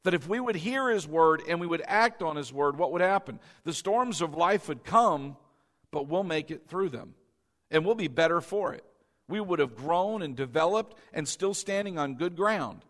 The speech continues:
But if we don't do the word, if we just kinda casually hear, if we don't get that serious about the Lord, what happens? He said, "You're building your life on sand." And the same storm is gonna come, but it's gonna wipe you out. You're gonna go through hard, difficult times,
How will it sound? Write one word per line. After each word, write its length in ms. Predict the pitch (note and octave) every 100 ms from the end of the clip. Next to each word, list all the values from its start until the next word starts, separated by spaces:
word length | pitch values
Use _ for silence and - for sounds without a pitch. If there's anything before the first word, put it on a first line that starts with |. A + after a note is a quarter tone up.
| _ _ _ -
But 160 | G3
if 180 | G3+ G3+
we 140 | G3 F3+
don't 440 | C#3+ G3+ C4+ A3+ - _ B2+
do 200 | F3+ E3
the 100 | C#3
word, 440 | C3 G#2+ F2 - _ _ _ _ _
if 140 | F3
we 100 | F#3+
just 220 | G#3+ A3+
kinda 200 | A#3 G#3
casually 680 | E3+ - G3+ G#3 G#3+ F3 F3
hear, 220 | D#3 E3 C3
if 100 | F#3
we 80 |
don't 180 | G#3+ A#3+
get 200 | A3 G#3+
that 160 | F#3+ F3
serious 520 | - G3+ G3 E3 -
about 300 | E3+ E3 D#3+
the 80 | D#3
Lord, 300 | F3+ G#3 C#3 - -
what 160 | D3+ E3+
happens? 420 | G3 A3+ A3+ A#2 - _
He 120 | G#3+
said, 220 | - G3
"You're 120 | G3
building 360 | G#3+ A3+ G3+ G3+
your 140 | A3
life 300 | F3+ D#3 E3
on 120 | F3+
sand." 600 | F#3 - B3 A3+ A2+ - _ _ _ _ _ -
And 220 | E3 D3+
the 100 | C#3
same 440 | - A3 G#3+ G3+
storm 400 | D3 G#3 G#3+ F3
is 80 | D3
gonna 220 | E3 D3
come, 280 | A#2+ G#3 F#3
but 80 | C3+
it's 120 | F3
gonna 180 | F3 A#2+
wipe 360 | A2 D#3+ -
you 220 | D#3 D3+ D3
out. 220 | D3 A2+
You're 100 | E3
gonna 160 | E3+
go 180 | B2+ C#3+
through 200 | D3 A#2
hard, 420 | - D3+ D3+ D#3+
difficult 480 | D3 D#3+ C#3+ C#3 D3
times, 400 | E3 C3 A2 G2+